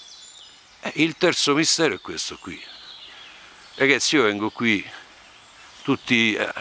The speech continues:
diciamo, periodicamente per visionare lo stato dei lavori della Pipparoli Marconi.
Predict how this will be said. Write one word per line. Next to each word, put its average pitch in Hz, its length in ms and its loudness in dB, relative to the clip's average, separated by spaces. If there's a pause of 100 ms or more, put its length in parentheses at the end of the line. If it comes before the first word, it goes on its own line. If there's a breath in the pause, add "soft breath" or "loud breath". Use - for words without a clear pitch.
(140)
diciamo, 104 540 0 (380 loud breath)
periodicamente 120 920 0
per 95 200 2
visionare 120 880 0 (640 loud breath)
lo 113 180 2
stato 147 480 2
dei 120 200 0
lavori 151 400 2
della 113 280 0 (220)
Pipparoli 117 1080 -4
Marconi. 98 1000 -8